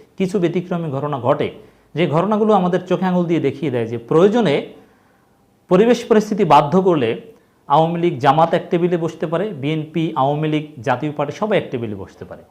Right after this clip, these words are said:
ছাত্রদল, আহ, ছাত্রলীগ একসাথে মিলে চুরি করে,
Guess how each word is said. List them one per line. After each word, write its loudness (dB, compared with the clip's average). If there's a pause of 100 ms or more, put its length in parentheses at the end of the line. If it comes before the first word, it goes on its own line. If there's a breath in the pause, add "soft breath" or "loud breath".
(340 soft breath)
ছাত্রদল, 2 (840 loud breath)
আহ, 2
ছাত্রলীগ 2 (480)
একসাথে 2
মিলে 2
চুরি 0
করে, -2